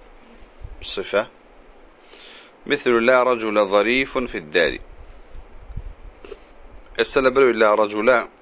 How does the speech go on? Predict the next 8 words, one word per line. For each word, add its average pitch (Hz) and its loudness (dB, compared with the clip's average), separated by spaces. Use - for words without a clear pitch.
يكسر 101 0
بدوايا 98 0
صفة - -10
هاتوا 92 -2
نعت 87 -6
هاتوا، 95 -6
ورجل 107 4
مفردة، 101 0